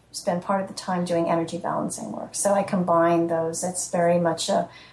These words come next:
playful kind of thing. As they get a little older, it's a little bit different.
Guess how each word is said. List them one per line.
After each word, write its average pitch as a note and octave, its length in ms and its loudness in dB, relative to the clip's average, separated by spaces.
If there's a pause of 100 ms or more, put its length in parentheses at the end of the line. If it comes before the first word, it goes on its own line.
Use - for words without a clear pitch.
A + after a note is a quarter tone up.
(120)
playful F#3 600 2
kind F3 240 -2
of F3 100 -6
thing. F3+ 300 0
As F#3 140 0
they A3 100 4
get B3 120 4
a A3+ 60 4
little G#3 280 4
older, F#3 720 0
it's - 420 -10
a F#3 40 -4
little F#3 200 -2
bit F3 160 -6
different. F3 460 -2